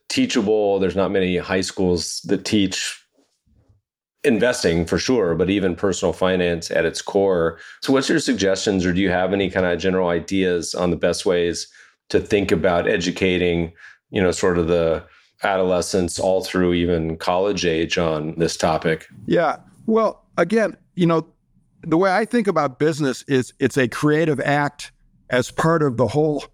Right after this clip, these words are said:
Speaker 2: human society organizing itself better to make progress. Whether you're a songwriter or you're a scientist or you're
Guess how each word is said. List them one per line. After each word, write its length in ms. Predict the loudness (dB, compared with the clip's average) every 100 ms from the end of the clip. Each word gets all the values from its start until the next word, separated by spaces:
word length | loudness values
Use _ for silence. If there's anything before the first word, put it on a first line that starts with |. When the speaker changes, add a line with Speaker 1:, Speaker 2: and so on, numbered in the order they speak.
| _ _ _
Speaker 2:
human 320 | 0 2 2 0
society 840 | -4 -6 0 2 2 0 0 -2 _ _ _
organizing 720 | 0 2 2 2 0 0 0
itself 440 | 0 0 0 0 0
better 260 | 0 2 0
to 80 |
make 260 | 2 0 -2
progress. 540 | 0 2 2 0 -2 0
Whether 220 | 2 2
you're 200 | 2 2
a 60 |
songwriter 1000 | 0 0 2 2 2 2 2 2 2 0 0
or 200 | 0 2
you're 200 | 0 0
a 80 | -4
scientist 920 | -2 0 2 0 0 0 0 -2 -2
or 180 | 0 2
you're 300 | 2 -2